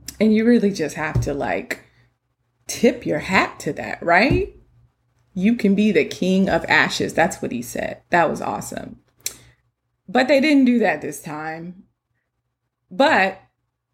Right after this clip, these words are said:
French, German, and British businessmen who were working in Haiti were, uh, really pissed off at this overt show of military force 'cause it was fucking up their trade.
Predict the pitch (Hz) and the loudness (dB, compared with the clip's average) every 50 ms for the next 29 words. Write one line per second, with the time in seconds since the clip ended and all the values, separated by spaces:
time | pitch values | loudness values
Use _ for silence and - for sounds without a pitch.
0 | _ _ _ _ _ - - 269 302 311 277 269 - - - - - - 190 196 | _ _ _ _ _ -2 2 2 4 4 2 0 -2 -6 -8 -10 -10 -6 0 2
1 | 220 220 214 214 208 202 202 196 - 190 190 196 202 185 175 180 - - 247 330 | 2 2 2 2 2 0 0 0 -2 -2 0 0 0 0 0 -2 0 2 4 4
2 | 359 294 254 208 - - 180 175 170 170 175 202 190 170 165 156 151 156 156 156 | 4 4 2 2 2 0 -2 -2 -2 -2 -2 -2 -2 -2 -4 -4 -4 -4 -6 -6
3 | 156 151 151 151 185 185 165 165 151 160 - - - - - - _ _ _ _ | -8 -8 -6 -6 -4 -4 -4 -4 -4 -6 -6 -8 -8 -12 -20 -20 _ _ _ _
4 | _ _ _ _ - 175 170 185 190 185 190 185 185 180 180 180 180 - - 185 | _ _ _ _ -12 -4 0 2 4 4 4 4 4 4 2 2 0 -2 -2 0
5 | 180 175 165 165 165 - - - - - 196 208 254 262 262 247 233 - 233 214 | 2 2 2 2 0 -2 -4 -8 -6 -2 2 4 4 4 4 4 4 2 2 2
6 | - - 247 240 233 233 185 180 - 160 - - - 175 165 156 160 156 151 - | 2 4 4 4 4 2 0 -2 -4 -6 -6 -2 0 0 0 0 0 -2 -2 -2
7 | - - 160 151 139 - - - - 165 160 160 160 160 156 - - 160 160 156 | -4 -4 -4 -2 -2 -2 -4 -4 -6 -8 -8 -8 -8 -8 -8 -6 -6 -6 -6 -6
8 | - 160 156 165 190 190 - 185 - 170 170 - - 202 190 - 147 - 156 - | -4 -4 -4 -4 -4 -6 -10 -12 -12 -12 -8 -2 -2 -2 -2 -2 -6 -8 -10 -10
9 | - 147 185 208 240 262 262 262 - 202 170 143 127 117 135 156 180 196 | -4 0 2 4 4 4 2 2 0 -2 -4 -4 -4 -6 -6 -6 -8 -8